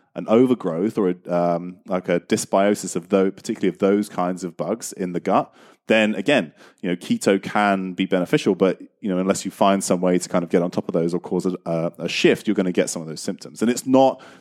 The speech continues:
in everybody. And, like, it's definitely not me saying that fat is bad for you or anything like that. But in some people where the gut is the core issue, then, you know, that kind of dietary approach can, can make things worse.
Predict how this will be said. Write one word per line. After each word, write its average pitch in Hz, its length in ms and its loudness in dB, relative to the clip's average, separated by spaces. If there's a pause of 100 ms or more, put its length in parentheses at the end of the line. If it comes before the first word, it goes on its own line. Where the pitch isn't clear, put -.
(100)
in 101 140 0
everybody. 87 480 0
And, 87 240 -8 (320)
like, 95 180 4
it's 95 220 -4
definitely 104 300 0
not 95 140 0
me 95 140 0
saying 92 380 2
that 82 240 -4 (100)
fat 90 340 -4
is 87 100 -4
bad 90 260 -2
for - 80 -14
you 76 80 -12
or 85 80 -10
anything 85 240 -8
like 85 140 -4
that. 120 180 0
But 90 80 -2
in 95 100 -4
some 113 300 0
people 113 320 0
where 92 140 2
the 87 100 -2
gut 98 380 2
is 90 260 -4
the 90 160 -4
core 95 400 -2
issue, 120 420 -4 (380)
then, 104 640 2 (220)
you 98 60 -4
know, 92 120 2
that 98 260 0
kind 98 240 2
of 85 80 -4
dietary 92 340 -2
approach 85 340 0
can, 85 200 -8
can 82 240 -12
make 82 160 -10
things 80 220 -16
worse. 80 340 -14